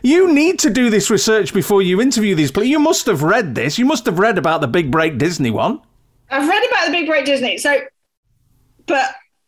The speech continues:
Speaker 2: two thousand and nine, they won Big Break Disney.
Speaker 1: Came second.
Speaker 2: Second.
Speaker 1: Yes,
Speaker 2: Yeah.
Speaker 1: on Big Break Disney. And their first sport was fire dancing.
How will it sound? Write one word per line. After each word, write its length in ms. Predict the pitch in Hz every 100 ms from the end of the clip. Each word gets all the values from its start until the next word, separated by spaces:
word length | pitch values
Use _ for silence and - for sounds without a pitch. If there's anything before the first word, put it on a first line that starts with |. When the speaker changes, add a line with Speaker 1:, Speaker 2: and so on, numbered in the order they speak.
| 277
Speaker 2:
two 180 | 392 370
thousand 340 | 381 403 392
and 140 | 359
nine, 400 | 339 320 277 220
they 120 | 220 220
won 260 | 233 226
Big 180 | 226 226
Break 220 | 233 214 220
Disney. 600 | 214 214 180 175 160 _
Speaker 1:
Came 260 | - 175 170
second. 720 | - - 202 - 151 143 180
Speaker 2:
Second. 600 | - 285 294 294 320 339 - _ -
Speaker 1:
Yes, 500 | 131 135 139 - -
Speaker 2:
Yeah. 140 | -
Speaker 1:
on 100 | 135
Big 160 | 135 143
Break 240 | 151 156 131
Disney. 460 | 143 131 143 151 - - -
And 160 | 135
their 120 | 143 139
first 420 | - 190 185 -
sport 360 | - 185 175
was 140 | 160 135
fire 520 | - - 180 175 151
dancing. 600 | 127 123 113 - 104 104